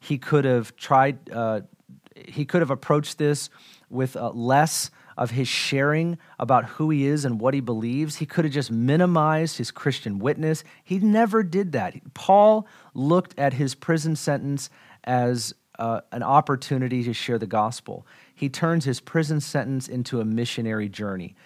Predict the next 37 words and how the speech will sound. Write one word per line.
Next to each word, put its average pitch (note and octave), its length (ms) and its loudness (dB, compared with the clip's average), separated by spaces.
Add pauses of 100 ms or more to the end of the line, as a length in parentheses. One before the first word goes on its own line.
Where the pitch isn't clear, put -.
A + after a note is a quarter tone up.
(240)
And A2+ 160 -6
that's C#3+ 360 2
what B2+ 160 -4
Paul A#2 320 2
was A2 180 -8
like. A2 300 -2
And A2+ 100 -8
so - 140 -6
we C3+ 120 -2
want F#3 200 0
to D#3+ 40 2
glean C3+ 480 0
from C3+ 200 -4
the A#2+ 100 0
life B2 240 2
of A2+ 140 -10
Paul, A#2+ 220 2
and A#2 80 -2
we A2+ 60 -4
want A#2 120 -4
to A2 100 -8
say, A2+ 220 -4
"Lord, C#3+ 440 0 (400)
make D3 360 0
us D3+ 160 2
people C3 320 -4
of G#2+ 80 -4
integrity. C3 640 -4 (240)
Help D3+ 300 0
us D3 180 0
to - 100 -6 (240)
be A#2 100 -6
consistent C#3+ 880 -4 (240)
no B2 100 -4
matter B2 240 2
what A#2 300 0
life A#2 480 0